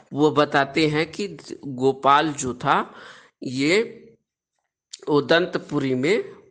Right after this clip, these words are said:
मठ का निर्माण करवाया था। और ये किस धर्म का फॉलोअर था? तो ये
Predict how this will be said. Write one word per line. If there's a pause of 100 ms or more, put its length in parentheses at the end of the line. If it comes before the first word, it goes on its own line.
मठ
का (500)
निर्माण
करवाया
था। (420)
और
ये
किस
धर्म
का
फॉलोअर
था?
तो
ये